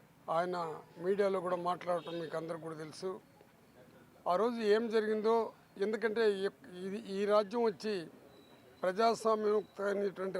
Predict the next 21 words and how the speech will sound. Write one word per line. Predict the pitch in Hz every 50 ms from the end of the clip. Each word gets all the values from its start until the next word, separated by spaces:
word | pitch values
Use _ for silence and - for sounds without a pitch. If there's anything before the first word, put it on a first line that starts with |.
| 180 180
రాజ్యం | 185 196 180 170 202 196 190
కాదు | 185 180 175 180 165
ఇది. | 175 190 196 190 - - - - - - - - - - - - - - - - - - - - - - - - -
ప్రజల | 175 190 190 233 247 233 -
చేత | 233 226 220 - 220 208 202
ఎన్నుకోబడిన | 202 214 220 202 226 220 208 202 208 202 214 202 160 165
ప్రభుత్వం | 185 196 208 190 - 220 202 196
అయితే | 185 - 202 226 233 220 175 143 - - - - - - - - - - - - - - - -
వాళ్ళకి | 190 190 196 196 - 196 208
ఏదైనా | 196 226 233 233 233 220 202 165 - - - - - - - - - - _ _ - _ _ _ - 156 170
మానవత్వంతో | 196 220 233 226 220 220 214 - - 214 208 175 180 220 226 226 254 - - - - - - - - - - - _ - - 180
మనుషులకు | 185 208 208 - 226 233 220 - 208
ఉండే | 220 214 202 160 -
ప్రేమ | 180 202 214 220 220 208 196
వాళ్ళకి | 190 190 208 208 175 185
కూడా | 202 196 190 180
ఉంటుంది. | 185 180 196 190 190 190 196 196 220 - - - - - - - - - - - - - - - - 185
ఇది | 185 208 202 190 190 208
ఈవీఎంల | 233 233 233 233 233 214 214 220 208 185 190
ద్వారా | 196 208 202 208 208 214 202 - - - - - - _ _ - - _ - - - 175
రకరకాలైన | 185 226 226 214 220 208 - 233 220 226 226 220 208 202 208